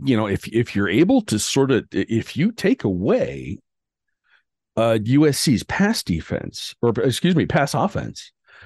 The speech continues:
um, whew, this, this is a whole different thing, because that is, that is a very, very good defense. Um, it, it, it looked it, uh, and, and,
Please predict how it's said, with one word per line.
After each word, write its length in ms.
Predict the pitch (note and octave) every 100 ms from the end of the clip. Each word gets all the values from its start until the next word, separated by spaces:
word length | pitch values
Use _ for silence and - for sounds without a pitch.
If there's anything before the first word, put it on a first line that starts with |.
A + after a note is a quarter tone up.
| - _
um, 600 | A#2+ B2 A#2+ A2+ G2+ F2+ - _ _ _ _ _ _ _ _ _ - - -
whew, 220 | B3 C3 -
this, 680 | - B2+ C3+ C3+ A#2+ C3 C3
this 140 | C#3 C#3
is 100 | B2+
a 60 | B2+
whole 160 | C#3+
different 300 | C#3 D3+ A#2
thing, 220 | G3+ D2+ - -
because 280 | - C3 B2+
that 200 | C#3+ D#3+
is, 240 | F3 A#3 -
that 140 | A#2+
is 180 | A#2 A#2
a 300 | F2 F#2+ E2+ E2 -
very, 220 | E4+ D#3+
very 220 | A#2+ F#2+
good 200 | F2 F2
defense. 560 | D2+ C#2+ E2 C#3 - _ _ _ _ _ _
Um, 680 | G2 G2 F#2+ F#2 F2+ E2 D2+ _ _ _ -
it, 180 | A2+ G#2
it, 200 | A#2+ -
it 160 | A#2+
looked 240 | G#2 G2 -
it, 140 | C#3+ - -
uh, 100 | D3+
and, 180 | E3 D#3+ -
and, 240 | F3